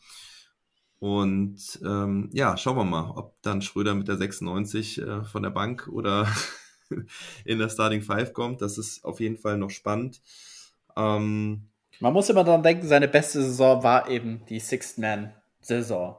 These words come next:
Speaker 1: Ja, das stimmt.
Speaker 2: Und wieso ihn nicht wieder versuchen, in diese Rolle reinzubringen? Und ja, Smart ist auch einfach sehr streaky, ähm, vom Perimeter. Also der hat
Speaker 1: Mhm.
Speaker 2: dann mal gerne mal einen Lauf, wo er fünf oder sechs in Folge trifft, gerne auch mal in einem Viertel.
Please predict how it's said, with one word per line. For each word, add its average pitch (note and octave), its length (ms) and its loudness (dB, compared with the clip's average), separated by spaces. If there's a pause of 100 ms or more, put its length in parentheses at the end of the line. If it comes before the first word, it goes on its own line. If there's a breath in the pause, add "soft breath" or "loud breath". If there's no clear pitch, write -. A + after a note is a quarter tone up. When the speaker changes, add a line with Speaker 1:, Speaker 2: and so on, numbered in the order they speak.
(100)
Speaker 1:
Ja, G#2+ 240 0
das A2 100 -8
stimmt. F2+ 200 -6
Speaker 2:
Und C3+ 260 -2
wieso E3+ 300 6
ihn E3 180 0
nicht E3+ 240 -4
wieder E3 220 6
versuchen, D3+ 500 -2
in C#3 120 -6
diese C#3 280 0
Rolle C#3 640 6
reinzubringen? G#2+ 840 -4
Und A#2+ 260 -8
ja, C#3 440 2 (280 loud breath)
Smart D3+ 460 4
ist - 160 -2
auch E3 220 4
einfach E3 340 -2
sehr D3 240 2
streaky, C#3+ 640 -6 (100)
ähm, G2 320 -6
vom G#2 460 -6
Perimeter. G2+ 800 -2
Also A#2+ 260 0
der A#2 160 4
hat E3 140 2
Speaker 1:
Mhm. - 40 -2
Speaker 2:
dann D3 200 4
mal C#3 180 4
gerne C#3+ 280 4
mal C3 160 4
einen A#2+ 100 2
Lauf, D3+ 320 6
wo C#3+ 100 4
er C#3 60 6
fünf G3 320 -2
oder D3 160 4
sechs D#3 240 -2
in C3+ 100 0
Folge F#3+ 340 2
trifft, - 280 -6
gerne C#3+ 220 2
auch B2+ 100 -2
mal C#3 100 -2
in C3 80 0
einem B2+ 180 -2
Viertel. F3+ 520 -2